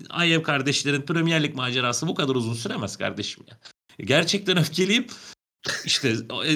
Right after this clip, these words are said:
Eze'den bahsediyorum. Eze abi neler yapıyor, yani neler yapıyor dediğim de hiçbir şey üretmiyor. Hani kendiyle topla kavga ediyor da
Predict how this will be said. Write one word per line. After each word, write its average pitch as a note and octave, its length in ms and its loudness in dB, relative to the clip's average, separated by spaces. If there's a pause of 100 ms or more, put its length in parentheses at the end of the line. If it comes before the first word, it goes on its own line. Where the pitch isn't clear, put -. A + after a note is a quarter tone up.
Eze'den F3+ 600 4
bahsediyorum. E3 600 2
Eze G3 540 2 (840)
abi C#3+ 480 0
neler F3+ 280 2
yapıyor, E3+ 540 0
yani A2+ 220 0
neler C3+ 180 4
yapıyor D3+ 260 0
dediğim G3 280 -2
de C3 80 6
hiçbir - 200 0
şey D3 140 4
üretmiyor. C3+ 400 2
Hani F2 240 -2
kendiyle C3+ 440 4
topla C#3+ 280 -2
kavga C3 280 2
ediyor F#3 280 2
da - 280 -2